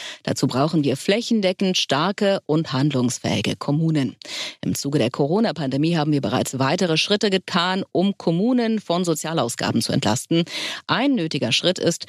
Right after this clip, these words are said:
den besonders hochverschuldeten Kommunen einmalig hohe Altschulden abzunehmen.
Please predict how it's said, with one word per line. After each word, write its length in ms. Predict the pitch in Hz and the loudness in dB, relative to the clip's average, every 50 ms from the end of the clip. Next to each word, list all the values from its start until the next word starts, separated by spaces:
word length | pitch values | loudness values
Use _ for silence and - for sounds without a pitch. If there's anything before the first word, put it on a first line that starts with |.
| - - - - _ | -16 -18 -20 -10 _
den 160 | - 139 139 | 0 0 2
besonders 480 | 131 123 - 135 151 170 147 139 - - | 2 2 0 0 0 0 0 -2 0 0
hochverschuldeten 760 | 226 233 247 - - 196 185 - 202 185 185 185 - 180 175 | 0 0 2 0 0 -2 0 2 2 2 2 2 0 0 0
Kommunen 440 | - - 170 170 175 175 165 160 - | 0 0 0 2 2 2 2 0 0
einmalig 720 | - 131 143 170 185 185 165 165 160 160 165 165 - - - | -2 -2 0 2 2 2 2 2 2 2 0 0 -4 -4 0
hohe 200 | - 233 247 226 - | 2 2 2 2 0
Altschulden 800 | - 185 233 269 - - - - 156 151 143 131 120 120 - - | -2 0 0 0 0 0 0 2 2 2 2 2 0 0 0 0
abzunehmen. 680 | 147 156 - - - 147 135 143 143 143 156 175 185 | -2 -2 -2 -2 -2 0 2 2 2 2 2 2 0